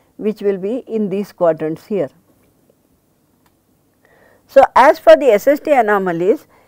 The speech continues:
in a substantial fraction of years, the O L R anomalies over W E I O and E E I O are in phase, implying that enhancement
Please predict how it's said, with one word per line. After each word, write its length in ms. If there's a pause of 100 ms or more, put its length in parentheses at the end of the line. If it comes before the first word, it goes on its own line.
(240)
in 140
a 60
substantial 1000
fraction 580
of 180
years, 380 (420)
the 160
O 160
L 200
R 140
anomalies 580
over 220
W 280
E 200
I 180
O 80
and 160
E 240
E 60
I 160
O 80
are 180
in 160
phase, 440 (440)
implying 540
that 140
enhancement 840